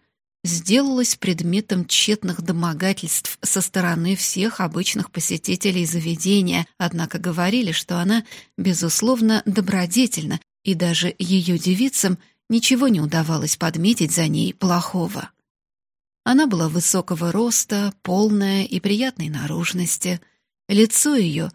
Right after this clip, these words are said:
побледневшее в полумраке этого всегда запертого дома, лоснилось, точно покрытое жирным лаком. Узкая бахромка фальшивых волос, пушистых и завитых, обрамляла ее лоб,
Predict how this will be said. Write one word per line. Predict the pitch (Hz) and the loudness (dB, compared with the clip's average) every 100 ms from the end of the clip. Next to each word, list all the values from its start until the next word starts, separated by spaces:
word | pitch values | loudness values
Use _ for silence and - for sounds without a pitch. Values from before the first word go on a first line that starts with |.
| _ _ - | _ _ -2
побледневшее | 202 202 214 240 214 - 175 | 2 4 6 6 6 2 0
в | 175 | -2
полумраке | - 196 202 220 220 - | 0 2 4 4 2 0
этого | 196 202 196 185 185 - _ | -2 -2 -2 -2 -4 -8 _
всегда | - - 190 208 196 | -2 0 2 4 4
запертого | 160 196 196 - - 170 | 4 2 2 -2 -6 -6
дома, | 175 214 254 214 180 _ _ - | -2 2 4 4 0 _ _ -4
лоснилось, | 190 196 - 226 254 175 160 - - _ | 0 0 2 4 4 2 0 0 -4 _
точно | 190 180 190 | -4 -2 -2
покрытое | 180 180 - 208 220 185 175 | -2 -4 -2 -2 0 -2 0
жирным | 185 202 185 190 | 0 2 2 0
лаком. | 208 220 185 - - - _ _ _ _ _ _ | 0 0 -2 -6 -8 -10 _ _ _ _ _ _
Узкая | 202 196 - - 180 | -2 0 0 -2 -2
бахромка | 180 180 208 202 190 185 | -2 -2 0 2 2 -2
фальшивых | 175 185 180 208 185 - | -2 0 0 0 0 -2
волос, | 185 190 226 262 - - - _ | 2 4 4 4 0 -4 -18 _
пушистых | 185 175 196 190 - 190 | -2 0 0 0 0 -4
и | - 208 | -2 0
завитых, | 175 185 190 - 254 - - - _ _ | 2 0 0 2 2 0 -10 -20 _ _
обрамляла | 175 180 196 220 269 254 | -4 2 4 4 2 2
ее | 214 185 180 170 | 0 0 0 0
лоб, | 170 240 - | 2 0 -2